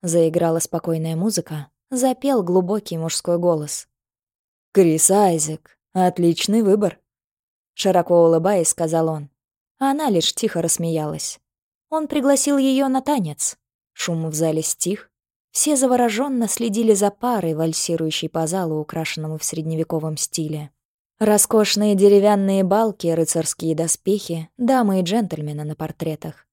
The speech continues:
Как будто сейчас не восьмидесятые годы двадцатого века, а темные средневековые времена.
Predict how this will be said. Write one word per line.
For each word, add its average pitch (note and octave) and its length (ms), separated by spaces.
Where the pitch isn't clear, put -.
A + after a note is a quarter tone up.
Как A#3+ 220
будто C4+ 340
сейчас A#3+ 500
не A3 100
восьмидесятые G#3 800
годы E3 280
двадцатого E3 560
века, D#3 440
а F#3 140
темные F3+ 480
средневековые F3+ 800
времена. G3 480